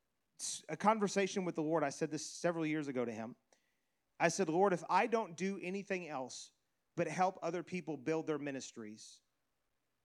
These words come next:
then I believe that I will fulfill the call that God has for me." And not just their ministries, but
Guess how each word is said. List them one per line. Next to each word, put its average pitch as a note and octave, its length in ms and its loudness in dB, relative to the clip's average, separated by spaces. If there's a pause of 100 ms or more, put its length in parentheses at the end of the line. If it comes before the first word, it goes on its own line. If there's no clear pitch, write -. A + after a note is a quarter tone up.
then D#3+ 140 2
I F3+ 140 6
believe E3 340 0
that D3 120 2
I D3 120 6
will C#3+ 220 -2
fulfill C#3 360 -4
the B2 120 -6
call B2 300 -4
that A#2 140 -6
God A#2+ 220 0
has A#2 260 -6
for - 120 -16
me." C3+ 140 -6
And D#3+ 80 -4
not G3 180 4
just F3 260 -4
their D#3+ 120 2
ministries, E3 540 -2
but C3+ 200 -6